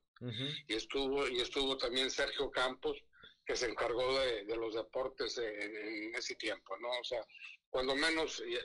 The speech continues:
Speaker 2: había cinco de la gente de Jorge, y Jorge no ha reclamado,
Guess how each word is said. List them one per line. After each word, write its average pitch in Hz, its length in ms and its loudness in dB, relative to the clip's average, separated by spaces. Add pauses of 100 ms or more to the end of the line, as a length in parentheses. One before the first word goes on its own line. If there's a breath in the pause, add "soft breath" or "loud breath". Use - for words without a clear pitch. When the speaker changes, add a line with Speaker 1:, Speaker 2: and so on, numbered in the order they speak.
(140)
Speaker 2:
había 131 280 2
cinco 127 680 0
de 113 160 -2
la 113 100 0
gente 123 360 -2
de 107 100 -2
Jorge, 131 500 0 (380 loud breath)
y - 160 0
Jorge 139 480 2
no 139 140 2
ha 143 40 4
reclamado, 135 920 2